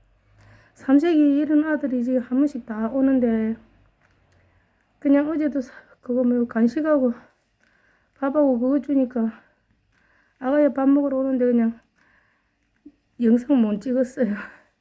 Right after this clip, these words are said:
우리 까마가 너무너무 이쁘게 생겼어요. 완전 눈이 까만 데다 눈을 뜨면 너무 이뻐요.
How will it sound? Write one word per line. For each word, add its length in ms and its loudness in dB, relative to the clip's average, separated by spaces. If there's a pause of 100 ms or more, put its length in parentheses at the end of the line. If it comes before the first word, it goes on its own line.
(2750)
우리 180 0
까마가 640 0
너무너무 520 4
이쁘게 320 -2
생겼어요. 520 -8
완전 380 2
눈이 640 2 (920)
까만 320 2
데다 200 0
눈을 360 2
뜨면 300 0
너무 380 4
이뻐요. 380 -6